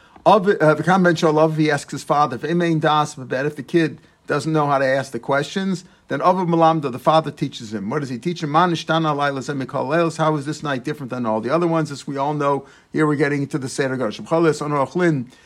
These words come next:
So in the Mishnah, we have the four kashas aren't exactly the way we have them today. In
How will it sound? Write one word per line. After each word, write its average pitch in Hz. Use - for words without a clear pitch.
So 156
in 156
the 156
Mishnah, 208
we 170
have 165
the 156
four 175
kashas 160
aren't 180
exactly 160
the 156
way 147
we 143
have 135
them 127
today. 143
In 90